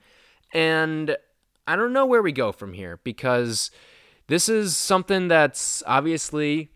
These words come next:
<laughs> we've never experienced before. We hopefully never have to experience again, but I, it's gonna be interesting to see how the dominoes fall because I think it's gonna be Big Ten and Pac-twelve, but it's c-,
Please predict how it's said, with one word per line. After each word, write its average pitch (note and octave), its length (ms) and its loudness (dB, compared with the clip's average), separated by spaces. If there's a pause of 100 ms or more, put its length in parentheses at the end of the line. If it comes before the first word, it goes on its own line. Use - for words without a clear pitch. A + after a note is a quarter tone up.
(100)
<laughs> - 0 -
we've B2+ 1120 -4
never C#3 260 -2
experienced D3+ 400 -6
before. D3+ 320 -4
We C3 80 -4
hopefully C#3+ 380 -2
never D3 200 -2
have D3 200 2
to D3+ 100 -4
experience D3+ 480 -6
again, C3 460 -2 (420)
but A2 460 2 (180)
I, C#3+ 120 2
it's D#3 180 -2
gonna A#3 160 6
be G#3+ 160 2
interesting F3+ 380 -4
to D#3+ 60 -2
see D3 220 -4
how B2+ 320 4
the A#2+ 100 -2
dominoes G#2+ 520 -4
fall F#2 240 -8
because G2 280 -10
I A#2 80 -4
think C#3 160 -6
it's C3 120 -12
gonna C3 180 -4
be A2 200 -4
Big C3 380 -4
Ten A#2+ 360 -6
and G#2 160 -10
Pac-twelve, D3+ 1000 -2 (800)
but A#2+ 640 4 (420)
it's - 160 -4 (120)
c-, - 80 -10